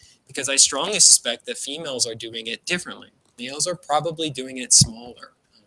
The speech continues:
they can probably get away with that. Females probably have to spend a little more time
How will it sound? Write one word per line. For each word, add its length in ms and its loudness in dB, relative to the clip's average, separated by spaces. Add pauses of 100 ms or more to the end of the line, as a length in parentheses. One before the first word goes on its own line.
they 80 -18
can 120 -20
probably 240 -14
get 160 -10
away 240 -12
with 160 -16
that. 240 -8 (320)
Females 400 0
probably 440 -2
have 140 -6
to 80 2
spend 280 0
a 140 -18
little 260 -14
more 160 -8
time 420 -6